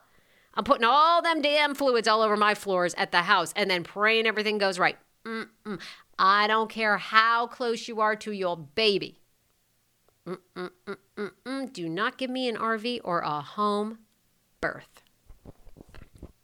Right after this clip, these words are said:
But you do you. Um, so it's been revealed this week what the Sister Wives do for work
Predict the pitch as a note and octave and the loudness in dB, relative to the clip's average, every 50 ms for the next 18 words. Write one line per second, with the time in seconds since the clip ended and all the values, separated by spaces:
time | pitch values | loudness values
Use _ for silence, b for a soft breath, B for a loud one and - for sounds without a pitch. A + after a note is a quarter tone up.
0 | _ _ - - _ - A3+ - - E4+ F#4+ F#4+ F4+ E4 F4 D4 F#3+ D#3 - _ | _ _ -12 -12 _ -10 -8 -4 -4 -2 -2 0 -2 2 2 2 0 0 -6 _
1 | _ _ _ _ B B B B B B B B B B - _ _ C4+ C4+ C4 | _ _ _ _ B B B B B B B B B B -20 _ _ 8 8 8
2 | C4 B3+ B3+ B3 B3 A#3 - _ _ _ - - - D#4+ C4+ C4 A#3 - - B3+ | 6 4 2 0 -4 -8 -16 _ _ _ -10 0 2 2 2 2 0 -4 -4 -4
3 | - - - B3 B3 C#4+ D#4+ G3 C4+ B3+ B3+ B3 D#4+ - - E3+ D3 D3+ D#3+ - | -2 0 0 0 2 0 -2 0 0 0 0 0 -2 -4 -2 -2 -2 -2 -2 -2
4 | F3+ F3 - E3 - F3 - - G3 F#3+ F#3+ F3+ G3 F#3 - - D#3 D3+ - - | -4 -4 -2 -6 -4 -4 -4 -4 0 2 4 4 4 2 -2 -4 -4 -4 -4 -4
5 | A3+ A#3 G#3+ - - - C3+ C#3 - - A3 _ - - - - | -6 -6 -6 -10 -12 -12 -10 -8 -10 -10 -12 _ -20 -20 -20 -20